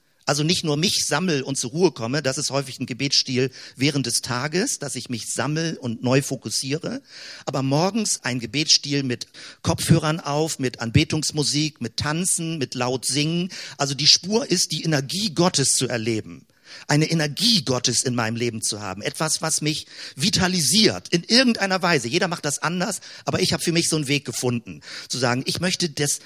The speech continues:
Vitale, das Lebendige, den Geist des Lebens, wie es heute ja auch in der Anbetungszeit schon vorkam, das möchte ich spüren für diesen Tag.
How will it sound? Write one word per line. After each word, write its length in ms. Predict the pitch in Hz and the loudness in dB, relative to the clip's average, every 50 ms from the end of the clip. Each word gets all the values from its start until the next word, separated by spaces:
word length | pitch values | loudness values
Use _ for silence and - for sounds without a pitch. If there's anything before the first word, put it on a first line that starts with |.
| - - - _ | -14 -20 -20 _
Vitale, 760 | - 113 120 156 143 - - - 156 165 180 196 214 208 190 165 | -10 -6 -4 -4 -4 -2 -2 -2 0 0 2 2 4 4 4 4
das 200 | 139 143 - - | 4 2 0 0
Lebendige, 720 | 143 127 110 - 160 185 214 214 196 180 165 117 123 117 | -2 -2 0 2 2 4 4 2 2 0 -2 -2 -2 -2
den 160 | 131 131 135 | -2 -2 0
Geist 320 | - 139 147 165 170 - | 2 2 2 2 2 0
des 160 | - 127 - | 0 -2 -2
Lebens, 480 | - 135 160 180 180 131 113 101 - 139 | 2 6 6 6 6 4 2 -4 -6 -6
wie 60 | 123 | -6
es 140 | 123 - - | -6 -4 -2
heute 220 | 127 131 127 - | -2 -2 -2 -2
ja 160 | 120 110 120 117 | -4 -6 -6 -6
auch 100 | 113 107 | -6 -6
in 60 | 110 | -4
der 100 | 110 107 | -4 -4
Anbetungszeit 580 | 101 113 107 - 104 95 - - 98 98 - - - - - | -4 -6 -8 -8 -8 -8 -6 -4 -4 -6 -6 -10 -16 -18 -12
schon 160 | - - 113 98 | -10 -8 -8 -6
vorkam, 460 | - - 113 104 - 113 104 92 101 | -4 -4 -4 -4 -2 -4 -4 -4 -2
das 160 | 117 131 - | -2 -2 0
möchte 300 | - 147 156 - - 147 | 0 0 0 0 0 0
ich 160 | 143 - - - - - - - - - | 0 0 -4 -8 -12 -20 -20 -12 -2 2
spüren 560 | - - - - 156 220 254 233 160 147 147 | 4 4 4 6 6 8 10 10 8 8 6
für 140 | - 160 143 | 4 2 2
diesen 320 | 190 214 226 196 208 190 | 4 4 4 2 2 0
Tag. 420 | - - 208 180 110 80 - - | 0 0 2 0 0 -2 -6 -14